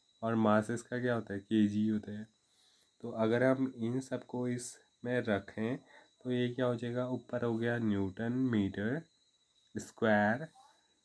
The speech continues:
और नीचे क्या है? मास, और मास केजी into केजी क्या हो गया? केजी स्क्वायर,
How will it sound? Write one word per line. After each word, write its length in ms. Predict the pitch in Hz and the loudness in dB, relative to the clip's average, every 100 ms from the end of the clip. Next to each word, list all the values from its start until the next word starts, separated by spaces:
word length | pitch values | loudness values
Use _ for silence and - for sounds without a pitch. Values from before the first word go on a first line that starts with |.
| _ _ - | _ _ -2
और 100 | 113 | 2
नीचे 320 | 117 113 120 | 4 2 0
क्या 240 | 120 120 | -4 -4
है? 80 | 120 | -4
मास, 440 | 127 104 107 120 - | 0 2 2 -2 -6
और 140 | 127 117 | -6 -2
मास 380 | 107 107 127 | 0 0 -2
केजी 440 | - 113 101 101 110 | -6 -2 0 2 2
into 200 | 107 117 | 2 -8
केजी 360 | - 104 101 101 | -2 -2 0 -4
क्या 180 | 117 | -4
हो 120 | 117 110 | -2 0
गया? 160 | 123 180 _ _ _ _ _ 110 | -2 -6 _ _ _ _ _ 4
केजी 320 | 107 101 104 | 6 6 4
स्क्वायर, 440 | - 101 95 92 | 2 -6 -6 -8